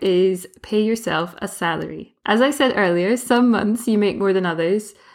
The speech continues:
It's just the way it is. It will probably even out over time. But it's good to get in the habit of paying yourself so you don't risk overextending yourself when you have a good month and then having to scrimp and save when you have a quieter month.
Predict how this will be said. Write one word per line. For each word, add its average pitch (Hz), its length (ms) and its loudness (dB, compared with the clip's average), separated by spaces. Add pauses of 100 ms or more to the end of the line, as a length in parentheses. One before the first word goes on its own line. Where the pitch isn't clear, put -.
(140)
It's 254 200 0
just 269 200 -2
the 277 80 2
way 202 160 2
it - 80 -2
is. 180 260 0
It 247 80 -2
will 226 120 0
probably 226 420 0
even 220 340 2
out 185 240 -2
over 202 220 2
time. 190 480 -6 (400)
But 254 100 2
it's 262 140 -2
good 359 220 2
to 381 80 -2
get 254 180 2
in 220 100 0
the 214 80 2
habit 185 360 0
of 180 180 -6
paying 208 340 2
yourself 180 440 -4
so - 120 -2
you 180 140 2
don't 190 280 2
risk 175 260 -2
overextending 180 720 -2
yourself 165 400 -8
when 175 100 -4
you 175 60 -4
have 175 160 -6
a 165 60 -8
good 302 220 0
month 240 260 4 (160)
and 196 160 4
then 185 160 4
having 175 240 0
to 180 140 0
scrimp 240 340 2
and 233 100 2
save 180 380 0
when 202 180 0
you 277 100 0
have 196 260 -6
a 233 60 -16
quieter 180 460 -8
month. 160 320 -12